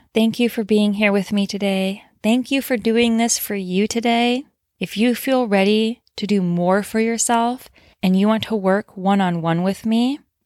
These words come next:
I would love to have that conversation with you, but I won't know that you want that until you reach out. So you have to message me. All of my information is in the show notes. The show notes is that paragraph of information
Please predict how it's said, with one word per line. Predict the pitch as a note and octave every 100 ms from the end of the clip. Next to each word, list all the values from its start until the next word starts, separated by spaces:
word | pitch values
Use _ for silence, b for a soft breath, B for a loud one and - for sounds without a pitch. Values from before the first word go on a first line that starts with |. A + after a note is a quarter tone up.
| -
I | G3
would | G3 F#3
love | F3 E3+ F#3+ G3+
to | G3
have | G3 F#3+
that | F#3+
conversation | - G3 F#3+ F#3 - F3 - G3+
with | G#3 G#3
you, | G#3+ A3+ A#3+ B3+ _ _ _ -
but | F#3+
I | G3 G#3+
won't | A3+ A3
know | G#3+ A3
that | A3+
you | G#3
want | G3+ G#3 G#3+
that | A#3+ B3
until | F#3+ - G3+
you | G3 G3+
reach | F#3+ G3
out. | A#3 F3+ - -
So | - A#3+ G#3 - _ _ _
you | F#3+ F3
have | F#3 -
to |
message | A#3 B3 - G3 F#3+
me. | - G#3+ - _ _ -
All | F#3+
of | A3
my | A#3 A3+
information | G#3 A3 G#3+ G#3+ A3 G#3
is | G3+
in | F#3+
the | F3+
show | - F#3+ F#3+
notes. | A3 D4 - - - B B B
The | G#3+
show | G3+ - G#3
notes | G#3+ A#3 A3 - B B B
is | G#3 G3+ F#3+ F3
that | G3 F3+ -
paragraph | A3 A3+ A3 A3+ A3
of | G#3 A3
information | G#3+ - G#3 G#3+ G#3 - A3+